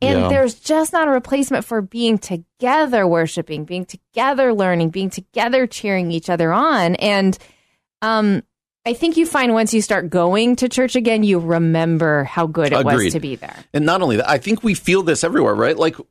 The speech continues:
Speaker 2: at the height of the pandemic, th-, it was good that I could go to my favorite restaurant and bring it home.
Speaker 1: Totally.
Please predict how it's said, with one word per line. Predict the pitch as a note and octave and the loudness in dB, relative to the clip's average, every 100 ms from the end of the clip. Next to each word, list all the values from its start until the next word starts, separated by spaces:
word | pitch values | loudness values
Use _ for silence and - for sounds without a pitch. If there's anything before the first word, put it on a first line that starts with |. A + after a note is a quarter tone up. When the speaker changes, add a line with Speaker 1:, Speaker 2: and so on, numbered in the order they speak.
| _ _ _ - | _ _ _ -8
Speaker 2:
at | B2+ | -4
the | B2 | -4
height | - - C#3+ F3 | -2 0 0 -2
of | F3 C#3+ | -4 -4
the | - | -4
pandemic, | D#3 F3+ C#3+ A2 D3+ - _ _ _ _ _ _ - | 0 0 2 0 -2 -6 _ _ _ _ _ _ -14
th-, | A2 A2 A2+ - | -6 -4 -4 -2
it | C#3 C#3+ | -4 -2
was | D3 A#2 | -4 -2
good | A#2+ G#3 G#3+ A#2+ E3+ - _ _ - | 0 2 2 0 -6 -10 _ _ -8
that | A2+ C#3 | 0 2
I | C3+ | 0
could | C#3 C#3 A2+ | 0 -2 0
go | C3 C3 | 2 0
to | C3+ | 0
my | A#2+ | 0
favorite | A2+ B2+ A#2 A#2 | 0 0 0 0
restaurant | A#2 - A2+ G#2+ G2 G2 - | -2 -2 0 0 0 -2 -4
and | G#2 F#2+ | 0 0
bring | G2 | 0
it | F#2 | 0
home. | - - - _ _ _ | -2 -6 -8 _ _ _
Speaker 1:
Totally. | - E3+ A3 F#4+ D3 C#2 _ | -8 -2 0 0 -2 -6 _